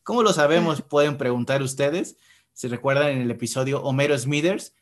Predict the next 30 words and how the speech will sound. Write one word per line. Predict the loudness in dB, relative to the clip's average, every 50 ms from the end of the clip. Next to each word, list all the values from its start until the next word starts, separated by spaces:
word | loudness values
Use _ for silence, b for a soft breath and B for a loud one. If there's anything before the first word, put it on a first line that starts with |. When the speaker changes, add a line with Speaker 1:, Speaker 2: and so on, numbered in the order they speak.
| _ _ _
Speaker 1:
eh, | -6 -4 -2 0 0 -2 -4 -4
después | -8 -10 -8 -8 -8 -6 -6
de | -6 -6
que | -4 -6 -6 -6 -6
lo | -6 -6 -6 -4
golpea | -4 -6 -6 -4 -2 0 0 0 0 -2
Homero | -4 -4 -6 -6 -6 -6
al | -6 -6
señor | -6 -4 -4 -4 -4 -4
Smithers | -2 -2 -2 -2 -2 -4 -4
en | -4
la | -4 -4
cara, | -4 -2 -2 0 -2 -4 B B B B
dice, | -6 -4 -4 0 0
"Oh, | 2 2
necesito | 2 2 0 0 -2 -2 -2 -2 -2
Smithers", | -2 0 0 2 2 2 2 0 -2
y | -2
agarra | 0 2 4 4
el | 4 4
teléfono, | 4 6 6 6 6 4 2 2 2 2 0 b b b b b b -4
y, | 0 2 2 2 0 -2
y | -2 -2
el | -2 -2
señor | 0 0 0 0
Speaker 2:
Ujú. | 0
Speaker 1:
Burns | -2 -2 -2
cree, | -2 0 2 4 4 2 2
porque | 0 -2 -4 -4 -2
bueno, | 2 2 2 2 0 -4